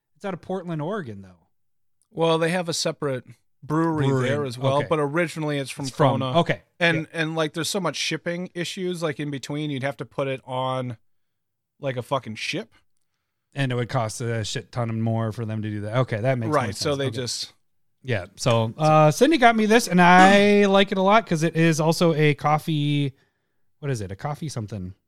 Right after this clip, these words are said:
Speaker 1: rather.
Speaker 2: Stout.
Speaker 1: Hawaiian Kona coffee.
Speaker 2: Mm.
Speaker 1: Porter
Speaker 2: Yeah.
Speaker 1: brewed with Hawaiian co-, this, so it's really
Speaker 2: Yeah.
Speaker 1: good. I like it. Um,
Speaker 2: It's very good. They have very good beer. I highly suggest.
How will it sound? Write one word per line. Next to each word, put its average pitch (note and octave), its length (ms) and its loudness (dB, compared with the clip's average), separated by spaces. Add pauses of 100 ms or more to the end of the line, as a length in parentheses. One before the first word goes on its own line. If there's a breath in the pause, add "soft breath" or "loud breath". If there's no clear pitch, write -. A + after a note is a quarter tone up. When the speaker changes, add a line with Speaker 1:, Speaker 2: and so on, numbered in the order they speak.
(560)
Speaker 1:
rather. G2 500 -10
Speaker 2:
Stout. A#2 400 -8 (440)
Speaker 1:
Hawaiian F#3+ 400 4
Kona F#3 300 0
coffee. F3+ 420 -4
Speaker 2:
Mm. A#2 80 -14 (240)
Speaker 1:
Porter D#3+ 440 0 (140)
Speaker 2:
Yeah. A#2+ 240 -10 (580)
Speaker 1:
brewed C3+ 280 -4
with B2+ 180 -6
Hawaiian B2 320 -6
co-, - 120 -12
this, F3+ 140 -6
so G#3 100 -2
it's A#3 120 -6
really F#4 200 -4
Speaker 2:
Yeah. G#4+ 120 0
Speaker 1:
good. G#2+ 180 -8
I D3 60 -6
like G3 220 -2
it. G#2+ 120 -8 (200)
Um, B2 380 -4
Speaker 2:
It's G2+ 80 -6
very C3+ 200 -6
good. A#2+ 240 -8 (100)
They C#3+ 140 0
have D3+ 180 0
very D3 220 -4
good D3+ 180 -8
beer. C#3 180 -2
I A#2 120 -6
highly C3+ 300 -6
suggest. B2+ 520 -12